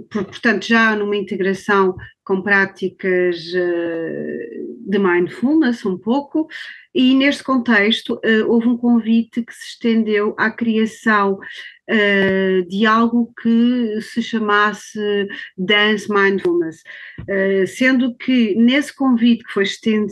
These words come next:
estendido por uma, eh, pessoa que vinha de Inglaterra e que tinha uma experiência muito pontual,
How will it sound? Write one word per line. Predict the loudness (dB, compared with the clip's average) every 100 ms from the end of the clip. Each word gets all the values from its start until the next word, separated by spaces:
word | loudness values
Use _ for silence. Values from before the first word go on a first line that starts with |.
| -8
estendido | -12 -8 -8 -4 -2 2 2 2 -2
por | -6 -6
uma, | -2 2 2 2 0 -2 -4 -6
eh, | -8 -10 -12 -14
pessoa | -12 -4 -4
que | -4 -2
vinha | 0 2
de |
Inglaterra | 2 0 -2 -2 0 0 -2 0
e | 0 -2
que | -8
tinha | -4 0
uma | 0 0
experiência | -4 -4 -4 -6 -8 -18 -18 -4
muito | 2 2 0 -2 0 2 0 -2 -2
pontual, | -4 -2 -2 0 0 0